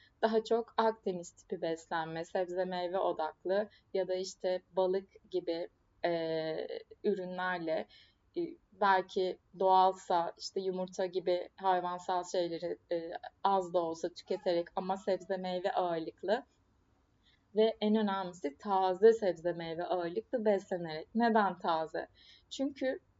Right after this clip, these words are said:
e, sebze meyvenin su oranının en yüksek olduğu hal tazeyken. Dolayısıyla en iyisi dalından kopararak, e, yememiz.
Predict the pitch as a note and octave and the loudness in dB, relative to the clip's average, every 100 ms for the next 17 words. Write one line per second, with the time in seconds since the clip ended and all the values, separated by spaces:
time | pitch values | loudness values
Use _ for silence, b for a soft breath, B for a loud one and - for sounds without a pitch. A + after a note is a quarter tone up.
0 | _ _ F3+ F3 F3 E3+ E3+ F3 - - | _ _ 0 2 0 -2 -4 -6 -8 -12
1 | - - - A#3 G#3 G#3+ G#3+ A3 G#3+ G#3 | -16 -10 -2 0 4 4 6 8 8 6
2 | A3 D4+ b b _ - C#4 A#3+ G#3+ G3 | 4 0 b b _ -8 -2 4 4 2
3 | G3+ B3 B3 G3+ A3+ A#3 G#3 F#3 - G3 | 0 -4 0 4 6 6 4 0 -4 -4
4 | F3+ F3+ E3+ E3 E3+ F3 G#3 B3 G4 - | -2 -2 -4 -4 -4 -4 -2 -2 -2 -2
5 | A#3 G3 F3+ E3 D#3+ - E3 - F#3+ F3+ | 4 4 4 0 -4 -4 -6 -4 -4 0
6 | G3+ G#3 A3+ G#3 F#3 - B B B _ | -2 0 2 4 2 0 B B B _
7 | - B3 C4 A#3 A3 - - F#3 F3+ - | 4 6 6 4 0 -4 -4 -2 -2 0
8 | A#3 B3 - G3+ F#3+ G3 G3+ G#3 G#3+ G3 | 0 2 2 2 2 2 4 4 0 -2
9 | F3 D#3 D3+ D#3+ G#3+ _ _ - F3 D#3+ | 0 0 0 -4 -6 _ _ -2 -2 -2
10 | D#3+ D#3+ F#3 E3+ D#3 F3 - | -2 2 2 2 -4 -8 -12